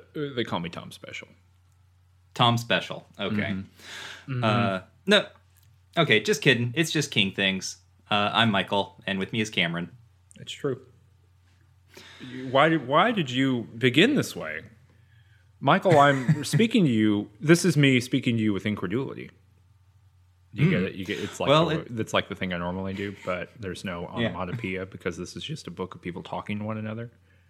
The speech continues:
Speaker 1: And so
Speaker 2: <laughs>
Speaker 1: I can't do any onomatopoeia.
Speaker 2: Yeah. Uh,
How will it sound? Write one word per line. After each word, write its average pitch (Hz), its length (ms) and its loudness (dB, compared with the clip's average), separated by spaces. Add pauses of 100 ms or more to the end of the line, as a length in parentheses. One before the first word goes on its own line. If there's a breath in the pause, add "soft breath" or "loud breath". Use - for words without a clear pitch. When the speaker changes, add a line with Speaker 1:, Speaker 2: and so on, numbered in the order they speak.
(340)
Speaker 1:
And - 100 -4
so 90 120 -4
Speaker 2:
<laughs> - 420 0
Speaker 1:
I 92 180 0
can't 90 320 -6 (160)
do 92 240 -2
any 107 180 0
onomatopoeia. 107 720 -6 (960 loud breath)
Speaker 2:
Yeah. 90 200 -6 (580 loud breath)
Uh, 120 520 2